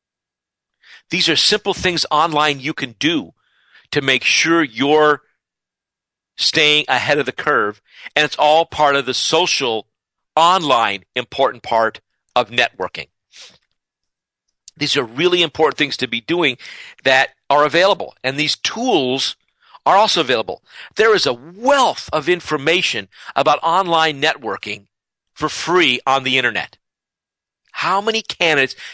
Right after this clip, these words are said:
take the time to download this stuff? There are a tremendous amount of resources about, on free, about getting a proper LinkedIn profile, how to leverage Facebook in your job search, how to leverage Twitter in your job search.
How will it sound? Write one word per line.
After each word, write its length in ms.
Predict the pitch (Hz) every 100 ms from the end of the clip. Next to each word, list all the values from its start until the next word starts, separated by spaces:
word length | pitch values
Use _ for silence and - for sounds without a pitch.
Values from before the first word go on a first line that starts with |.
| -
take 240 | - 175
the 80 | 160
time 680 | - - 175 165 120 107 110 _ _ _
to 100 | -
download 480 | 143 160 160 127 104
this 160 | 98 -
stuff? 280 | - - - - - -
There 180 | 185 185
are 160 | 175
a 60 | 160 -
tremendous 760 | - 175 170 185 220 202 -
amount 320 | 165 147 143
of 140 | 139 117
resources 500 | 165 - 139 117 120
about, 280 | 127 123 113 - -
on 120 | 165
free, 380 | - 226 196 - - -
about 280 | 123 147 -
getting 200 | 160 147
a 80 |
proper 480 | - - 165 170 165
LinkedIn 480 | 139 151 - 143 131
profile, 440 | 139 131 - 82 - - -
how 200 | 175 196
to 60 |
leverage 500 | 170 151 147 143 -
Facebook 460 | - 156 - 113 -
in 120 | 113
your 100 | 113
job 360 | 107 123 127 -
search, 300 | 92 - - - -
how 180 | 160 185
to 60 |
leverage 440 | 175 160 139 135 -
Twitter 340 | - 170 117
in 160 | - 131
your 140 | 127
job 360 | 117 123 120 -
search. 280 | - -